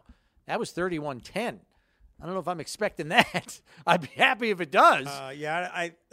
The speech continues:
Speaker 2: this defense is gonna be better than the Rams defense last
Speaker 1: Yeah.
Speaker 2: year, so I, that'll be hard to, even with Aaron Donald notwithstanding. So, and I think too, Da-, uh, Dan Orlovsky just told us in the last segment, the Jets' defensive line is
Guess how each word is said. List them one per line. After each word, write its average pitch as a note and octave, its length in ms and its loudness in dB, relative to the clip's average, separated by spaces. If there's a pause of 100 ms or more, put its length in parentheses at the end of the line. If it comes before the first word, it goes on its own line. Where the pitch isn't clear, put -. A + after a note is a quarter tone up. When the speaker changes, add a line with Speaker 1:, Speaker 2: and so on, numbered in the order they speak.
(420)
Speaker 2:
this D#3 260 -6
defense C#3+ 480 -12
is A#2 80 -14
gonna C3 180 -10
be B2 100 -10
better B2+ 300 -8
than A#2 100 -12
the A2 80 -12
Rams A#2 320 -14
defense G#2 420 -16
last G2+ 240 -12
Speaker 1:
Yeah. G#2+ 220 -6
Speaker 2:
year, F#2+ 80 -12
so G2+ 280 -14
I, G#2+ 100 -10 (260)
that'll A2 160 -12
be G2+ 100 -12
hard G#2+ 220 -12
to, - 160 -16
even C3 220 -12
with A2 160 -16 (100)
Aaron A#2 240 -12
Donald G#2 340 -12
notwithstanding. G2 720 -18
So, F#2 320 -18 (420)
and C#3+ 120 -8
I D3 80 -8
think D3 200 -12
too, D3 240 -6
Da-, C#3 320 -10
uh, B2 200 -12 (580)
Dan C#3+ 220 -6
Orlovsky B2+ 460 -8
just B2 180 -12
told C3 160 -10
us A2 80 -14
in A#2 80 -16
the A#2 60 -14
last A#2 240 -12
segment, A2+ 260 -12
the A2 80 -12
Jets' C3 500 -10
defensive A#2 680 -12
line A2 480 -10
is G#2 400 -10